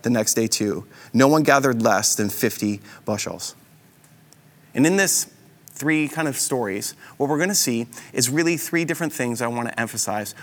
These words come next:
with God's Ruah and what his spirit looks like in the Old Testament and how his spirit works and functions and moves. And what we see really is three divine acts. We see a fire, we see prophecy, and then we also see all this quail being driven out by a wind, by God's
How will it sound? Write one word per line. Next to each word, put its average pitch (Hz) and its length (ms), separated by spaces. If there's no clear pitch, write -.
with 131 320
God's 117 280
Ruah 107 340
and 104 160
what 131 140
his 135 160
spirit 117 420
looks 113 240
like 113 220
in 113 160
the 107 100
Old 104 200
Testament 98 440
and 123 140
how 139 240
his 139 160
spirit 113 340
works 143 540
and 110 120
functions 147 540
and 107 160
moves. 123 520
And 127 80
what 165 100
we 170 60
see 165 180
really 151 300
is 123 120
three 160 180
divine 131 300
acts. 110 200
We 123 80
see 131 140
a 107 60
fire, 165 440
we 139 160
see 131 220
prophecy, 170 800
and 135 100
then 139 120
we 139 240
also 151 260
see 147 240
all 131 240
this 123 160
quail 135 400
being 120 320
driven 123 320
out 117 180
by 110 140
a 110 80
wind, 113 420
by 110 140
God's 107 460